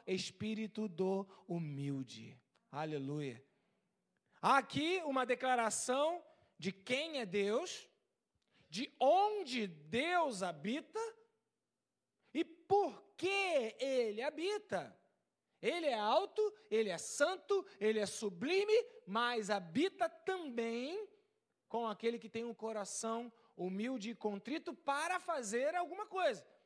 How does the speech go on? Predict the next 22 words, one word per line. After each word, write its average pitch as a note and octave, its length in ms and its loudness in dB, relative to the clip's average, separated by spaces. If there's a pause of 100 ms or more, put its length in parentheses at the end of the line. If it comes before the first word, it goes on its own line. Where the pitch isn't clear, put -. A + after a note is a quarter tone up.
(200)
para G3+ 160 -2
trazer G#3 560 0 (300)
novo G3 560 -4
ânimo. D#3 500 -6 (240)
E D#3+ 60 -6
é F3 60 -2
isso A#3+ 260 -4
que A3+ 80 -10
nós G3+ 180 -4
vamos, G#3 500 -4 (800)
é, F3+ 400 2
falar G3+ 380 -2
nessa F#3+ 240 -8
manhã, G3 420 -4 (260)
porque G3+ 240 -4
eu A3+ 100 0
sei A3+ 380 0 (160)
que A#3 120 -8
tem C4 120 -2
muita D4 380 2
gente A#3+ 320 -4
desanimada. C4 800 -6